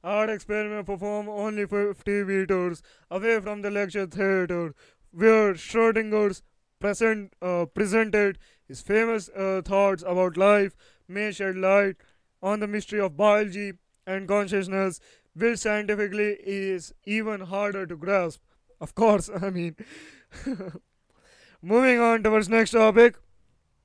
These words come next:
Methane-eating bugs have been assimilating Earth microbes. In Star Trek, the Borg are a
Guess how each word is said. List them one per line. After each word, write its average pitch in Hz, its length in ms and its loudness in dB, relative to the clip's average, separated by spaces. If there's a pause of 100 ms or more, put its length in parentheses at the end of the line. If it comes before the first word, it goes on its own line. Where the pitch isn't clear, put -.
(2000)
Methane-eating 208 1400 -2
bugs 196 560 -2 (300)
have 214 240 8
been 208 280 0 (220)
assimilating 214 880 0 (120)
Earth 208 420 2 (140)
microbes. 170 680 -4 (1000)
In 202 200 -8
Star 220 380 2
Trek, 214 300 -2
the 202 100 -4
Borg 208 580 0 (580)
are 214 320 10
a 196 220 -2